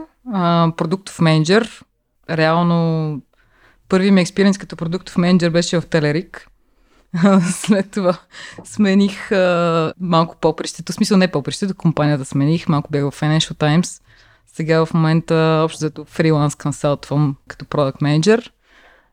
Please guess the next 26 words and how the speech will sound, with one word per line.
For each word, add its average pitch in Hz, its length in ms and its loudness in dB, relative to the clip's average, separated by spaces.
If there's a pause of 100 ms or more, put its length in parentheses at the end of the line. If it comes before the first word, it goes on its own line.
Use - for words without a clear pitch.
И 202 320 -2
така. 277 340 -2 (320)
А, 175 360 0
също 220 300 -6
така 190 840 0 (520)
съм 196 240 0
един 180 280 2
от 180 80 2
двамата 175 320 2
основатели, 160 760 0
заедно 151 320 0
с - 140 -8
моят 151 160 0
партньор 156 380 -2 (100)
Диан 151 280 0
Михайлов, 156 640 -2 (200)
на 160 600 2
единственото 165 560 0
за 147 60 -8
сега 156 260 0
комюнити 156 520 2
от 147 120 -4
продуктови 147 440 -8
мениджъри 147 360 0
в 135 40 -8
България. 139 460 0